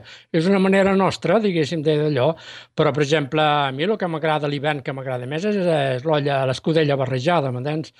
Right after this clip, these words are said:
Aquí me'n fumo els plats, el que sigui, allò calenta el cos, m'entens?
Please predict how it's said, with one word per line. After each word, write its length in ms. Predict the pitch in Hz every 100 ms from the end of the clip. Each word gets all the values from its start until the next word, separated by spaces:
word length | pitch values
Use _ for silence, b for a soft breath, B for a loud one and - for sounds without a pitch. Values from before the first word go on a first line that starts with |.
| B B B
Aquí 300 | 143 123 165
me'n 180 | 156 147
fumo 240 | 143 156
els 120 | 151 -
plats, 320 | 156 165 156
el 100 | 156
que 100 | 160
sigui, 300 | - 151 165
allò 380 | 147 156 156 -
calenta 420 | 143 170 160 156
el 120 | 139
cos, 320 | - 165 131 139
m'entens? 500 | 131 143 156 -